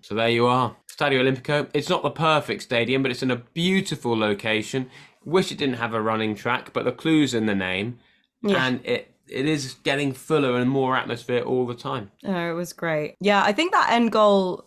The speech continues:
Speaker 2: dead ball area was deliberately, I guess they chose, Italy choose, right, because it's their home game, how big they want it to be. But it definitely, as you say, benefited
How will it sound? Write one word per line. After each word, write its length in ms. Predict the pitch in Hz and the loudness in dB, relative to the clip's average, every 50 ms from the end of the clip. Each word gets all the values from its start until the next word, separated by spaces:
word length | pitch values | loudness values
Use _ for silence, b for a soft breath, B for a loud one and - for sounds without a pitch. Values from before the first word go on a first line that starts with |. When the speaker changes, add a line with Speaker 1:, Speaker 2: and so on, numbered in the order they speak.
| - | -8
Speaker 2:
dead 240 | - 220 220 208 202 | -4 -2 -2 -2 0
ball 220 | 220 214 220 214 | 2 2 4 4
area 380 | 208 208 208 220 226 247 294 - _ | 4 4 2 2 0 -2 -4 -6 _
was 380 | 196 220 208 185 - - - - _ - | 2 2 2 2 0 -4 -10 -12 _ -6
deliberately, 840 | 202 208 208 214 226 226 202 202 202 196 - - 180 180 180 - - | -2 2 2 2 2 2 2 0 -2 0 -2 -2 -2 -2 -2 0 0
I 80 | 202 | 0
guess 220 | 202 247 214 196 - | 2 2 0 0 2
they 180 | - 208 202 | 2 2 2
chose, 340 | 202 - 208 202 170 151 147 | 4 2 2 2 2 2 2
Italy 600 | - 226 233 233 - 202 180 170 165 165 156 - _ _ _ _ | 0 0 0 2 2 2 2 2 2 0 -4 -8 _ _ _ _
choose, 460 | - - 214 170 - - 185 190 - - | -4 -2 -2 0 0 -2 -4 -4 -4 -2
right, 220 | 170 170 156 - | -2 0 0 -2
because 240 | 175 165 175 151 151 | -4 -6 -6 -6 -6
it's 240 | 160 - - - - - | -6 -8 -12 -16 -12 -6
their 240 | 156 180 175 165 160 | -2 -2 -2 -2 -2
home 240 | 165 160 156 156 | -2 -2 -2 0
game, 420 | - 175 170 156 170 - - 165 160 B B B B B B | 0 0 -2 -2 -2 -4 -6 -8 -8 B B B B B B
how 220 | - - 185 170 160 | -2 0 0 0 0
big 180 | 180 175 165 | -2 -4 -4
they 140 | 170 170 160 | -4 -4 -4
want 160 | 165 165 165 | -2 -2 -4
it 100 | 156 - | -4 -6
to 120 | - - - | -10 -6 -4
be. 320 | 185 160 143 - - - B B B B B _ | -2 -2 -2 -2 -4 -8 B B B B B _
But 100 | 220 214 | 0 0
it 80 | 208 202 | 2 2
definitely, 320 | 240 220 214 - 208 196 | 2 0 0 2 2 2
as 120 | 196 180 170 | 2 2 0
you 60 | 190 | 0
say, 500 | 196 - 190 165 156 151 160 160 160 - _ _ _ _ | 0 2 2 2 2 2 0 -2 -4 -10 _ _ _ _
benefited 600 | - 196 190 190 185 185 - 185 180 - 180 160 | 0 2 2 2 2 0 0 -2 -2 -2 -4 -4